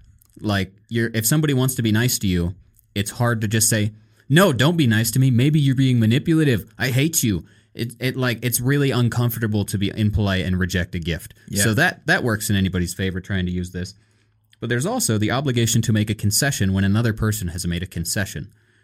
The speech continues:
Speaker 1: And this is how the
Speaker 2: Yeah.
Speaker 1: rejection then retreat strategy works.
Speaker 2: Okay.
Speaker 1: So an example that Cialdini gave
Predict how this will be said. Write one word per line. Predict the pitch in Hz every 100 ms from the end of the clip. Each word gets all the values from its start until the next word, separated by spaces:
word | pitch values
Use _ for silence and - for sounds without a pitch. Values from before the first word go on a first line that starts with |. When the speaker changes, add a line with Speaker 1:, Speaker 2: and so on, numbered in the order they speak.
| _
Speaker 1:
And | 104 98 95
this | 110 151 143
is | 113 110
how | 113 113
the | 107
Speaker 2:
Yeah. | 107 104 95 92
Speaker 1:
rejection | 101 120 123 - 104 101
then | 95 104 107
retreat | 98 101 - 117 -
strategy | - 110 101 90 90
works. | 87 98 - - _ _ _ _ _
Speaker 2:
Okay. | 117 113 104
Speaker 1:
So | - 101 98
an | 104
example | 104 113 117 120 110 101
that | 98 98
Cialdini | - 104 101 101 95
gave | 90 90 90 -